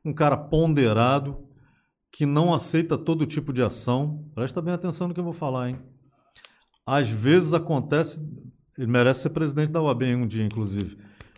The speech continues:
Mas às vezes acontece de alguém chegar lá e falar, "Doutor, eu quero fazer assim, assim, assim, mover uma ação assim, assim, assado."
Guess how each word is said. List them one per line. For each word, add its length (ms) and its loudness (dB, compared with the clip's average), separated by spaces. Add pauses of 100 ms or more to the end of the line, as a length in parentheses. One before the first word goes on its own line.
(120)
Mas 120 -2
às 120 6
vezes 320 4
acontece 560 0
de 320 -2
alguém 340 4
chegar 420 0
lá 140 2
e 60 2
falar, 320 2
"Doutor, 600 0 (460)
eu 140 0
quero 340 4
fazer 320 -2
assim, 400 -2
assim, 320 -4
assim, 320 -4
mover 320 -2
uma 180 -2
ação 300 -6
assim, 280 -4
assim, 200 -6
assado." 420 -6